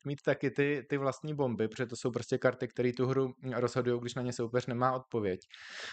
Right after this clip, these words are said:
A, a, a abyste měli i ty odpovědi na ty soupeřovy bomby. A těma bombama myslím hlavně bytosti, který,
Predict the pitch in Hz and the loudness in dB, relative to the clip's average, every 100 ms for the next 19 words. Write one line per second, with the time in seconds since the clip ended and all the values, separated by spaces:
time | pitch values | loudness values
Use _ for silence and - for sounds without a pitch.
0 | - 110 113 120 - - - 113 113 117 | 2 4 4 2 -4 -8 -2 0 0 0
1 | 131 127 127 127 131 131 - 127 127 131 | 2 4 2 0 -2 -4 -2 -2 0 0
2 | 131 151 127 107 120 120 107 101 95 92 | 0 -2 -4 -2 0 2 0 0 -2 -2
3 | 87 - _ _ _ 117 123 139 147 143 | -4 -6 _ _ _ -6 0 0 2 0
4 | 135 143 143 139 156 143 147 147 151 147 | -2 0 -2 -4 -4 0 0 0 -4 -6
5 | - 123 123 139 139 - 143 - 139 135 | -8 -2 0 0 -2 0 -2 2 2 2
6 | 135 | 0